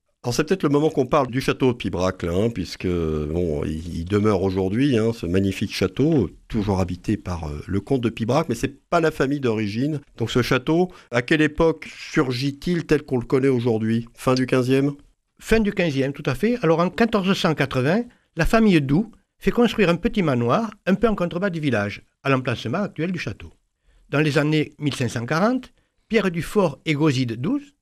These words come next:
Speaker 2: font transformer cette maison en faisant disparaître son caractère défensif et féodal, qui n'avait plus de raison d'être. Pour la région, le seizième siècle rime avec opulence, richesse et prospérité,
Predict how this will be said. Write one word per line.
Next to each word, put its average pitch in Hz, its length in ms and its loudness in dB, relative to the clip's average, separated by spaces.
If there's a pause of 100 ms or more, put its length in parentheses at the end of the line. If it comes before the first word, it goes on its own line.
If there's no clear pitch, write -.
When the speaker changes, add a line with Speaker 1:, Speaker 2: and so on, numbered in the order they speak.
(240)
Speaker 2:
font 160 200 0
transformer 202 500 -2
cette - 220 -8
maison 143 320 0
en 220 40 0
faisant 170 220 -2
disparaître 160 540 -4
son 151 160 -4
caractère 170 440 -2
défensif 139 560 -2
et 160 80 -2
féodal, 131 520 0 (460)
qui 151 100 -2
n'avait 131 180 2
plus 202 140 -2
de 190 60 2
raison 143 220 0
d'être. 107 380 -8 (720)
Pour 127 120 -2
la 120 80 4
région, 139 380 4
le 143 200 2
seizième 139 360 0
siècle 214 320 0
rime 175 260 2
avec 147 320 2
opulence, 143 600 0
richesse 151 500 0
et 139 40 -2
prospérité, 147 680 0